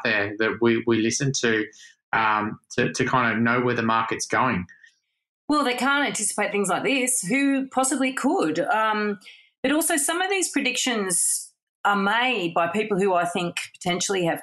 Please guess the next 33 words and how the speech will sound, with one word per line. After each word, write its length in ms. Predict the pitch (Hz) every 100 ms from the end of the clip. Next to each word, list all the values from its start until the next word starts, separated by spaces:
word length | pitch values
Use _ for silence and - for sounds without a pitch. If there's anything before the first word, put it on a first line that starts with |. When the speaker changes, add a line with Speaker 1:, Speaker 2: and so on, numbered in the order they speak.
| -
Speaker 2:
conflicts 500 | 185 170 - - -
of 100 | 156
interest, 580 | 196 - 381 - - _ _ _
you 80 | 190
know, 80 | 190
Speaker 1:
Mm-hmm. 160 | 202
Speaker 2:
like 160 | 185 185 -
some 160 | 196 185
property 420 | 208 - 185 170
analysts 500 | 175 180 214 - -
who 160 | 202
have 160 | 170 151
businesses 480 | 170 175 202 208 175
encouraging 540 | 151 151 175 170 175
invest-, 400 | 156 151 170 -
investors 440 | - 156 165 202 165
into 260 | 151 165
regional 540 | 143 160 165 170 151 -
areas. 640 | 151 156 180 320 370 - - - - _ _ _ _ -
I 80 | 196
mean, 80 | 202
what 120 | 220
other 180 | 208 185
biases 540 | 175 190 185 180 165
do 120 | 170
you 200 | 160 180
think 200 | 190 170
could 120 | 147 151
drive 280 | 160 160
some 200 | - 175
of 60 | 151
these 180 | 160 -
predictions? 760 | 139 156 - 139 123 - -